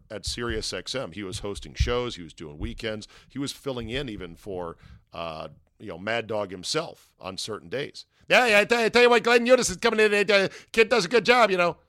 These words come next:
He also had a show in Baltimore at night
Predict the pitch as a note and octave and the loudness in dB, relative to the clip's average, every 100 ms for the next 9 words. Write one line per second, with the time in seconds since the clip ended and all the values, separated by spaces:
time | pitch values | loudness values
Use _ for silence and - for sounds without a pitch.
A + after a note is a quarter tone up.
0 | _ _ _ _ _ _ _ _ C#3+ D3+ | _ _ _ _ _ _ _ _ 2 4
1 | D3 D3+ C3+ A#2+ - _ - B2 A#2 G2+ | 4 0 0 -2 -10 _ -8 -4 -4 -6
2 | - A2+ G#2 F2 G#2 A#2 - A#2 B2+ F#2 | -4 -4 -4 -6 -6 -6 -6 -6 -4 -6
3 | F#2+ A2+ D#3 | -10 -10 -10